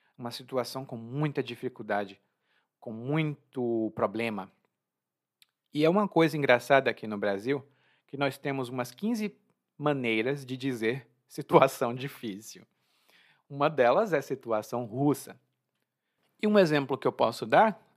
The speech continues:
é um exemplo que eu escutava muito quando eu era criança.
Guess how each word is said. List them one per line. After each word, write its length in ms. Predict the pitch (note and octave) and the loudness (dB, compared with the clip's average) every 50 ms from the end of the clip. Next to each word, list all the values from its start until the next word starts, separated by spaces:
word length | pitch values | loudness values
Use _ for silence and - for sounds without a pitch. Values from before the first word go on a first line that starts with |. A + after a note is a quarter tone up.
| _ _ _ - | _ _ _ -6
é 40 | A#3 | -4
um 100 | A#3+ C4 | -2 0
exemplo 400 | C4+ G#3+ E3 E3 E3 E3 F#3 E3+ | 0 2 2 2 2 0 -2 -4
que 280 | - - D3 C#3 B2 _ _ _ _ _ _ _ - | -4 -4 -8 -8 -8 _ _ _ _ _ _ _ -2
eu 100 | D3 C#3+ | 0 0
escutava 520 | C#3+ - - - - - D#3+ G#3 G#3+ A#3 | 0 0 -6 -6 2 4 6 6 6 4
muito 340 | E3 C#3 D3+ G3+ G#3 - - | 0 0 -2 -4 -4 -6 -8
quando 200 | - D#3+ D3 C#3 | -6 -4 -2 2
eu 80 | C3 B2 | 4 4
era 140 | A2+ A2+ A#2+ | 4 4 4
criança. 540 | - - G#2 G2 A2+ D3+ D#3 - - - | 0 -4 -6 -4 -4 -6 -6 -8 -14 -20